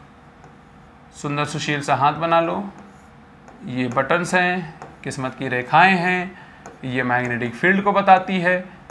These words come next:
और ये current को। ठीक, चाहो तो बना लो, module में ही बना लेना, नहीं notes पे अगर लेके बैठे हो तो आप notes बना लो।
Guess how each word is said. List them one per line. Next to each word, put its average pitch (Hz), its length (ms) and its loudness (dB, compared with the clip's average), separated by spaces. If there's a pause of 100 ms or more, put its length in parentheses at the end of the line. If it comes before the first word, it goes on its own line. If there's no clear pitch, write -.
(140)
और 147 160 2
ये 285 400 2 (160)
current 117 320 -4
को। - 100 -16 (320)
ठीक, 285 220 2 (680)
चाहो 180 180 6
तो 190 120 2
बना 151 200 4
लो, 117 120 0
module 190 340 8
में 269 80 4
ही 277 60 8
बना 277 200 6
लेना, 302 240 8
नहीं 196 180 2
notes 202 280 2
पे 226 100 2
अगर 220 180 4
लेके 214 200 0
बैठे 202 260 0
हो 196 60 0
तो 185 100 2
आप 135 120 4
notes 131 320 -8
बना 127 180 -6
लो। 139 120 -12